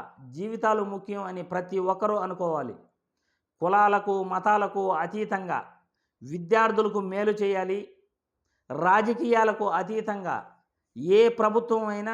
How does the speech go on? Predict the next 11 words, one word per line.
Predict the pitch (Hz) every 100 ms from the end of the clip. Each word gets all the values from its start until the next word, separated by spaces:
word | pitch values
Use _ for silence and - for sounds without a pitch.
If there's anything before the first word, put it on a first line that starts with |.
| 214
విద్యార్థులకు | 185 175 220 214 208 196 190 180
మేలు | 190 208 208
చేయాలి | - 185 202 196 196 196
అనే | 175 180 160
దృక్పథం | 160 190 208 196 185
ప్రతి | 190 220 226 214
రాజకీయ | 208 208 214 214 196
పార్టీకి | 190 190 185 180 170
ఉండాలి, | 160 160 147 113 - _ _ _ _ -
అది | 160 196
ఏ | 190